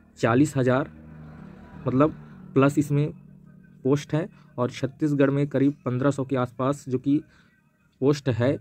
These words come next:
अगर आप लोग आवेदन करना चाहते हैं तो कर सकते हैं और वीडियो को शेयर भी कर सकते हैं ताकि ज़्यादा से ज़्यादा लोगों तक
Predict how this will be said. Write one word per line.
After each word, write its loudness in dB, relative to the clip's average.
अगर 0
आप 0
लोग 4
आवेदन 0
करना 0
चाहते 0
हैं -2
तो -10
कर -2
सकते -6
हैं 0
और -4
वीडियो 2
को -2
शेयर 4
भी 2
कर -2
सकते -10
हैं -8
ताकि -4
ज़्यादा 0
से 0
ज़्यादा 2
लोगों 0
तक -4